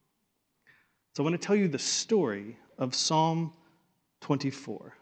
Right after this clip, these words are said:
A, a story of a victorious king returning from battle.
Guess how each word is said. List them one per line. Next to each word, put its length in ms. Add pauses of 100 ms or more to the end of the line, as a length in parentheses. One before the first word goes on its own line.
(160)
A, 140
a 60
story 840
of 140
a 60
victorious 960
king 500 (360)
returning 920 (580)
from 240
battle. 520